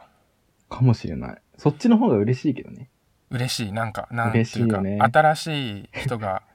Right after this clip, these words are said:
Speaker 2: 聞いてくれた感。
Speaker 1: <laughs> そっちの方がとかめちゃめちゃ失礼だけどね。
Speaker 2: いや、失礼だよ。<laughs> やめて、誰が聞いても嬉しいからね。
Speaker 1: けどまあ、その、わしのからだったら、わし鍵つけてるわけだから。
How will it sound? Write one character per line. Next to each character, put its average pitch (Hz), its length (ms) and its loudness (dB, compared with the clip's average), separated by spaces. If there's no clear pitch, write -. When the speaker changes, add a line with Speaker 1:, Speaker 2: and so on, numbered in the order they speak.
Speaker 2:
聞 - 180 -10
い - 20 -16
て - 80 -10
く 107 120 -8
れ 107 80 -6
た 104 120 -4
感。 98 260 -8
Speaker 1:
<laughs> 285 320 -4
そ - 120 -20
っ - 120 -20
ち - 140 0
の 156 80 0
方 160 180 2
が 113 100 0
と - 80 -10
か 101 60 -6
め 104 140 -4
ち - 100 -2
ゃ - 20 2
め 143 80 0
ち - 60 -10
ゃ 151 60 -4
失 - 180 -6
礼 123 100 2
だ 95 120 -6
け - 60 -10
ど - 80 -12
ね。 87 80 -10
Speaker 2:
い - 40 -8
や、 110 60 -6
失 - 260 -6
礼 123 160 -6
だ 98 80 -10
よ。 101 160 -2
<laughs> - 20 -
や 180 240 6
め 180 100 4
て、 196 220 -2
誰 160 240 -2
が 143 80 0
聞 143 240 -6
い - 20 2
て 170 60 -2
も 139 100 -6
嬉 107 220 -10
し - 60 -12
い 131 60 -10
か 104 120 -8
ら 107 80 -14
ね。 131 180 -12
Speaker 1:
け 160 100 -2
ど 123 120 2
ま 107 220 -2
あ、 101 60 -12
そ - 180 -6
の、 95 280 -6
わ 135 120 6
し 165 140 -2
の 156 560 -2
か 165 80 4
ら 147 100 8
だ 123 80 6
っ - 100 -4
た 98 80 -2
ら、 92 40 2
わ 101 80 2
し - 80 -8
鍵 180 260 4
つ 190 80 -4
け 127 120 4
て 113 100 2
る 101 80 2
わ 95 80 0
け 104 80 -4
だ - 100 -6
か 98 120 -8
ら。 71 260 -8